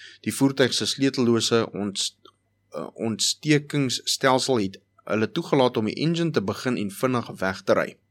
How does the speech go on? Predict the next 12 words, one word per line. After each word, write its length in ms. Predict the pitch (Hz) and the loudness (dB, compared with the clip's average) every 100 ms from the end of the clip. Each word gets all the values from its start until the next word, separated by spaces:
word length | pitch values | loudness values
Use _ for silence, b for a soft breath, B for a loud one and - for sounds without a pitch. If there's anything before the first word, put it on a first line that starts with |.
| - B B B | -20 B B B
Motorvervaardigers 1160 | 110 117 113 104 98 - 131 143 139 143 131 98 | 4 4 4 2 -2 2 2 4 2 0 -2 0
werk 300 | 104 110 - | 2 2 -2
voortdurend 840 | - 131 123 98 101 123 160 147 | -8 0 2 2 -2 0 2 2
daaraan 360 | 107 107 113 113 | 2 2 0 0
om 100 | 95 | -4
die 120 | 95 | -6
sekuriteit 560 | 90 104 98 95 113 | -8 -4 -2 2 2
van 160 | - 104 | 2 -4
sleutellose 680 | - 117 110 110 104 98 98 | 0 -2 -2 -2 -2 -2 -8
toegangsstelsels 840 | 107 - 107 - 104 101 101 95 | -10 -4 -4 -2 -4 -2 -4 -6
te 100 | - | -8
verbeter 640 | - - 104 127 147 156 | -12 -8 4 4 6 2